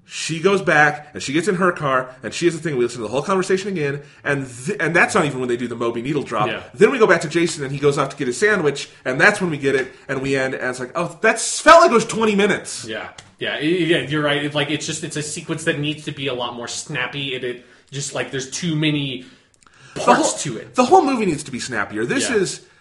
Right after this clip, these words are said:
Speaker 1: this feels significantly s-, closer in tone to the Bourne Legacy than to any of the other three movies.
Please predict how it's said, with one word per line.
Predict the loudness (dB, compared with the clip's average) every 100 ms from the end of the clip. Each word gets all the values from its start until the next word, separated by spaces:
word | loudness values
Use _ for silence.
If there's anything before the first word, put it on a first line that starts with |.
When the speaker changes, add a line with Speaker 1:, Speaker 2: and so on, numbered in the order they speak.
| _
Speaker 1:
this | -2 -2
feels | 0 2 2
significantly | 0 -4 -4 -4 -4 -2 -4 -4 -2 -2 -2 -4 -6 -12 -10
s-, | -6 -6 -8 -16 -6
closer | -2 -2 0 -2
in | -2
tone | -4 -4 -4
to | -6
the | -8
Bourne | -6 -4 -2
Legacy | -2 -2 -6 -8 -6
than | -6 -4
to | -4
any | -2
of | -2
the | -2
other | -4
three | -6 -8
movies. | -4 -6 -8 -16